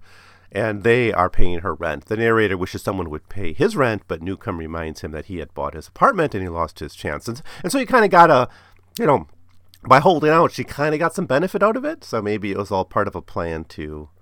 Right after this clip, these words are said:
to basically get them to pay rent for her so she could live rent-free for the rest of her life. You know, was her desire to hold on to this apartment merely, you know, a strategy, or was it, was it a product of, of kind of mental illness and oddity? And I think really the heart of the story is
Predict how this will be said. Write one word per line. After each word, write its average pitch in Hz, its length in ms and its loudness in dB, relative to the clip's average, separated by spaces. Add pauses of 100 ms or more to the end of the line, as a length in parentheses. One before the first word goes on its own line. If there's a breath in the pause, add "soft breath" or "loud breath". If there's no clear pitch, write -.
(480 soft breath)
to 101 100 -12
basically 87 320 -8
get - 160 -10
them 82 120 -12
to - 80 -10
pay 80 220 -10
rent 101 240 0
for 139 160 -4
her 139 220 -4
so - 140 -14
she 90 140 -12
could 87 80 -10
live 85 200 -12
rent-free 85 400 -8
for 98 160 -8
the 95 60 -6
rest 104 200 -6
of 101 80 -14
her 113 80 -8
life. 147 320 -8 (420 soft breath)
You 95 80 -6
know, 101 80 0
was 104 340 2
her 92 420 -2 (800 soft breath)
desire 120 320 0
to 110 80 0
hold 110 220 -2
on 120 220 6
to 120 60 -4
this 90 100 -4
apartment 95 540 -6
merely, 85 540 -8 (400)
you 82 100 -12
know, 69 260 -14
a 78 80 -16
strategy, 214 640 2 (140)
or 95 240 -4
was 90 280 -6
it, - 420 -8 (160)
was 117 180 0
it 120 60 0
a 113 40 0
product 110 380 -4
of, - 260 -8
of 87 240 -12
kind 95 140 -8
of 87 60 -10
mental 92 280 -4
illness 90 360 -4
and 78 140 -12
oddity? 85 440 -10
And 82 140 -10 (260 loud breath)
I 127 120 -4
think 160 200 -2
really 131 260 2
the - 120 0
heart 120 160 0
of 110 60 -2
the 110 60 -10
story 82 400 -6
is 80 420 -14